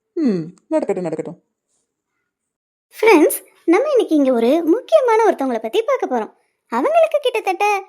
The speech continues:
Speaker 2: என்னை விட ஒரு ரெண்டு மூணு வயசு தான் ஜாஸ்தியா இருக்கும். ஆனா அவங்க என்னென்ன பண்றாங்க தெரியுமா? வாங்க ஒவ்வொன்னா சொல்றேன்.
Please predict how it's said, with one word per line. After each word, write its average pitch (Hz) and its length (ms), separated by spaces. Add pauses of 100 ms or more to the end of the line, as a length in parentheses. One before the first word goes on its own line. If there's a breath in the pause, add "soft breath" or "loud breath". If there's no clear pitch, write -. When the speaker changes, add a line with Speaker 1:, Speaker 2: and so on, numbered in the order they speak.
(300 soft breath)
Speaker 2:
என்னை 427 200
விட 370 160
ஒரு 453 200
ரெண்டு 320 220
மூணு 311 140
வயசு 254 240
தான் 403 180
ஜாஸ்தியா 311 340
இருக்கும். 247 280 (460 soft breath)
ஆனா 330 220 (540 soft breath)
அவங்க 311 280
என்னென்ன 285 340
பண்றாங்க 427 380
தெரியுமா? 302 360 (520 soft breath)
வாங்க 415 240 (380)
ஒவ்வொன்னா 359 400
சொல்றேன். 339 380